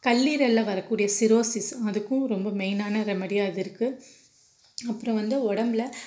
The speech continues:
நீர் கோர்த்துக்கக்கூடிய தன்மை, maybe heart disorder or kidney disorders எதுனாலனாலும் சரி, அதனால வரக்கூடிய அனசார்க்கா அந்த கம்ப்ளைண்ட்ஸ்க்கும் இந்த மெடிசன் வந்து ஸ்பெசிஃபிக்கா indicate ஆகுது.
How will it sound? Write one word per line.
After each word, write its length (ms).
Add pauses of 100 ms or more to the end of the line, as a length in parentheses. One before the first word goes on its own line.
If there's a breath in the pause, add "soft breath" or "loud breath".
(120 loud breath)
நீர் 360
கோர்த்துக்கக்கூடிய 800
தன்மை, 480 (420 loud breath)
maybe 260
heart 380 (180)
disorder 560
or 200 (160)
kidney 300
disorders 580
எதுனாலனாலும் 800
சரி, 400 (200 loud breath)
அதனால 380
வரக்கூடிய 480
அனசார்க்கா 680
அந்த 200
கம்ப்ளைண்ட்ஸ்க்கும் 720
இந்த 140
மெடிசன் 340
வந்து 220 (140)
ஸ்பெசிஃபிக்கா 520
indicate 480
ஆகுது. 440